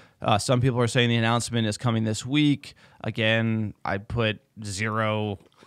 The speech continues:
<laughs> I put zero faith in random Twitter accounts saying they have inside information into this multi-billion dollar deal for this publicly traded company.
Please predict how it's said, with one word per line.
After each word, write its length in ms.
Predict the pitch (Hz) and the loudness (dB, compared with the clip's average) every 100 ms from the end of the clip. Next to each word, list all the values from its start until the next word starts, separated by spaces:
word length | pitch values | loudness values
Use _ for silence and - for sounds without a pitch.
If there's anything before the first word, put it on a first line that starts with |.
| - | -20
<laughs> 280 | _ _ - | _ _ -8
I 320 | 98 - 120 | -6 -4 -2
put 180 | 131 123 | 0 0
zero 240 | 131 127 | 2 2
faith 320 | 110 120 113 117 | 4 2 2 2
in 360 | 107 104 101 | -2 -2 -6
random 680 | 87 98 107 113 113 113 110 104 | -8 -2 2 2 2 0 -2 -4
Twitter 200 | 120 107 | -2 -2
accounts 300 | 101 107 104 | 0 -2 0
saying 200 | 107 104 | -2 0
they 60 | 98 | -2
have 100 | 95 | -2
inside 340 | 104 - 101 | -4 0 -2
information 680 | 95 98 98 98 - 92 90 - | -2 -4 -4 -4 -4 -6 -6 -6
into 220 | 101 104 | -6 -6
this 280 | 95 92 - - | -6 -6 -8 -4
multi-billion 580 | 113 101 104 98 98 98 | -2 0 -2 0 -2 0
dollar 360 | 98 95 90 _ - - _ _ | -2 -2 -4 _ -20 -20 _ _
deal 200 | 135 113 | 0 0
for 120 | 104 | -2
this 140 | 113 98 | -6 -2
publicly 360 | 120 107 107 | -2 -2 -4
traded 260 | 98 117 104 | -4 -4 2
company. 480 | 156 151 135 135 | 2 2 2 0